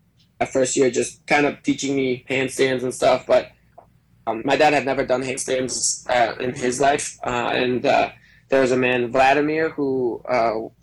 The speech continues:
became my first coach. Uh, my dad, I remember, asked him if he could help me because he knew what he was doing, obviously. And so that first year that you learn the basics and you learn to hold a good handstand and all that,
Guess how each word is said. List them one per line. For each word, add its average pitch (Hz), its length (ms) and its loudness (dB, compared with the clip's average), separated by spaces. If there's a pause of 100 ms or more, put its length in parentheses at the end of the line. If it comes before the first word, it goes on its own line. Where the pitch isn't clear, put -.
(160)
became 135 500 0
my 123 200 2
first 131 340 -4
coach. - 480 -2 (360)
Uh, 120 300 2
my 120 160 -2
dad, 120 440 2 (360)
I 123 120 2
remember, 120 360 0
asked 117 320 2
him 131 160 -4
if 120 120 -6
he 127 100 -6
could 123 160 -2
help 123 260 2
me 131 140 0
because 120 300 -6
he 127 160 -2
knew 131 200 0
what 117 120 2
he 113 80 2
was 117 160 -2
doing, 117 280 4
obviously. 117 440 2
And 113 160 2
so 113 300 4 (420)
that 143 220 2
first 160 280 2
year 147 460 4 (220)
that 120 260 0
you 135 140 -2
learn 139 240 0
the 127 60 -2
basics 127 600 0
and 120 120 -2
you 123 140 0
learn 131 180 2
to 135 100 -4
hold 127 220 2
a 127 60 4
good 127 200 2
handstand 123 800 2
and 120 300 -2
all 117 140 4
that, 113 320 4